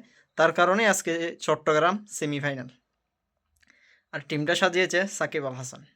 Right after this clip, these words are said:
কারণ সাকিব আল হাসানের সাথে কথা বলে এই টিমটা, যখন এই সাকিব আল হাসানকে প্রথম মালিক চট্টগ্রামের হয়ে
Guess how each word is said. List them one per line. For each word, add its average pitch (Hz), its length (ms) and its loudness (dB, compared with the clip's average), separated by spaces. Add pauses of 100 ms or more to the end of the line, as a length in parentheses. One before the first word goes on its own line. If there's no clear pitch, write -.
(1500)
কারণ 165 280 -2
সাকিব 190 360 -2
আল 156 60 -2
হাসানের 180 340 -4
সাথে 190 280 -4
কথা 165 240 2
বলে 170 220 0
এই 175 240 -6
টিমটা, 143 300 -6
যখন 147 300 -8
এই 156 100 -6
সাকিব 165 300 -4
আল 156 80 -2
হাসানকে 170 540 -6 (540)
প্রথম 180 360 -2 (1300)
মালিক 185 440 2
চট্টগ্রামের 151 680 0
হয়ে 185 340 2